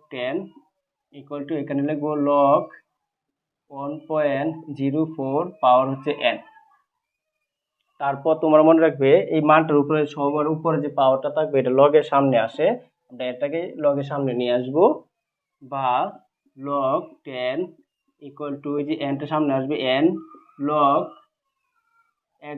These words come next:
দশমিক শূন্য চার এটা লিখবো। তারপর তোমরা মনে রাখবে যে এন এর সাথে এটা গুণ সম্পর্ক, পক্ষান্তর করলে ভাগ হয়ে যাবে। তাহলে বা প্রথমে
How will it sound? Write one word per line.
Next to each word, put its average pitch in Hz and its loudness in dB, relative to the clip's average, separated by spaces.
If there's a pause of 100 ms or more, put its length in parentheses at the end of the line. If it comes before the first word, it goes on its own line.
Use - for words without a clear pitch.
দশমিক 147 -6
শূন্য 156 0 (200)
চার 139 6 (120)
এটা 135 -6
লিখবো। 139 -2 (840)
তারপর 151 4 (100)
তোমরা 143 4
মনে 156 6
রাখবে 143 2
যে 139 -6 (100)
এন 151 4
এর 156 0
সাথে 156 -2
এটা 147 0
গুণ 165 4 (100)
সম্পর্ক, 143 -2 (160)
পক্ষান্তর 143 4
করলে 175 0 (180)
ভাগ 131 -2 (120)
হয়ে 135 0
যাবে। - -4 (1120)
তাহলে 151 -4 (800)
বা 143 -8 (680)
প্রথমে 156 -4